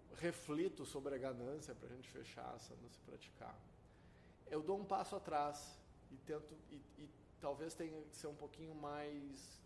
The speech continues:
ter um pouco mais de compaixão. Será que eu não tô me sentindo culpado por causa disso? Será que eu não tô me sentindo que eu não mereço ganhar o que eu ganho? Eu não sei. Aí,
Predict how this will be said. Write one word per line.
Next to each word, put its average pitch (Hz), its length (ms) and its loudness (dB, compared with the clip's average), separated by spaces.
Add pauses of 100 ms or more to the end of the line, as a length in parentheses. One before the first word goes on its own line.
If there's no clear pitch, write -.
ter - 60 -2
um 139 80 4
pouco 160 220 0
mais 156 220 4
de - 40 -6
compaixão. 156 880 6 (360)
Será 185 260 2
que 190 80 -2
eu 185 60 2
não 165 100 2
tô 165 140 4
me 156 80 -2
sentindo 147 340 -4 (100)
culpado 151 480 2
por 135 160 -2
causa 123 280 0
disso? 123 400 -6 (720)
Será 135 200 4
que 156 120 0
eu 156 40 4
não 151 160 0
tô 147 140 0
me 147 100 -2
sentindo 143 460 -6
que 139 80 -8
eu 147 80 0
não 156 160 4
mereço 165 500 4
ganhar 131 360 -2
o 139 80 0
que 131 80 -4
eu 127 80 -2
ganho? 131 440 0 (2500)
Eu 143 100 -4
não 175 120 2
sei. 208 360 6 (100)
Aí, 160 360 4